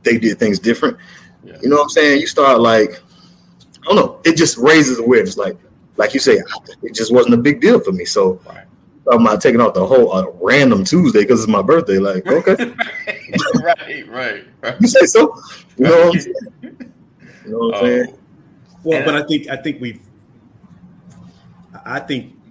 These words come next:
Speaker 3: in this day and age,
Speaker 1: Hmm.
Speaker 3: we overdo it far too early.
Speaker 1: How so?
Speaker 3: With young people. With young people.
Speaker 2: Oh.
Speaker 3: I, you know, I, I, I, when I look around at young people today, I'm like, "Man,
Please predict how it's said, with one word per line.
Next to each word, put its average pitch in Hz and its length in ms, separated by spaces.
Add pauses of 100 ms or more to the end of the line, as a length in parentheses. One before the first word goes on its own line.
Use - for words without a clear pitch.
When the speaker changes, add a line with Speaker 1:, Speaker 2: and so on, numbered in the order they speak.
(720)
Speaker 3:
in 120 260
this 147 260
day 107 240
and 98 80
age, 90 520 (500)
Speaker 1:
Hmm. 104 140 (800)
Speaker 3:
we 120 200
overdo 104 580
it 80 80 (580)
far 107 300
too 104 240
early. 90 320 (1120)
Speaker 1:
How 107 100
so? 98 160
Speaker 3:
With 92 100
young 101 120
people. - 380 (520)
With 95 160
young 113 160
people. - 300 (1040)
Speaker 2:
Oh. 85 400 (320)
Speaker 3:
I, 123 180
you 127 100
know, 92 280 (100)
I, 117 400 (140)
I, 120 180
I, - 20 (100)
when 110 200
I - 60
look - 200
around 113 280
at 92 80
young 113 140
people 95 260
today, 104 220
I'm 110 160
like, 85 200
"Man, 101 400